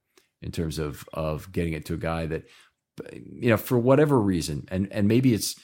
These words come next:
maybe it's Roman needs to get comfortable with what Josh Oliver can do catching the football, uh, but, uh, and not Lamar, but, uh, but he certainly, uh, Lamar should have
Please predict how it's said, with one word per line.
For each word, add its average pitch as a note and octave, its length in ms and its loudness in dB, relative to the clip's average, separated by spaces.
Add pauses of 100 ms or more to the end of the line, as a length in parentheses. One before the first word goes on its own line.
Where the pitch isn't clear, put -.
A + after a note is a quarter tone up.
(140)
maybe D#3+ 140 4
it's C3+ 160 -2
Roman G2 720 2
needs F2+ 360 -2
to F#2+ 100 -6
get E2 360 -4 (140)
comfortable E2+ 600 -2
with E2 200 -6
what F2 180 -4
Josh F#2 340 0
Oliver F2+ 340 0
can E2 180 -6
do E2+ 220 -4
catching F#2 460 -4
the C#2 60 -8
football, - 600 -10 (500)
uh, G1+ 360 -6 (840)
but, E2+ 360 -4
uh, D2+ 320 -2 (760)
and F#2+ 160 2
not G2+ 220 2
Lamar, D#2 400 -4 (320)
but, F2 260 -2
uh, D#2+ 280 0 (180)
but G2 100 0
he G2 80 0
certainly, F2+ 580 0
uh, D2+ 240 -4 (360)
Lamar G2+ 280 4
should G2 240 0
have E2+ 480 -4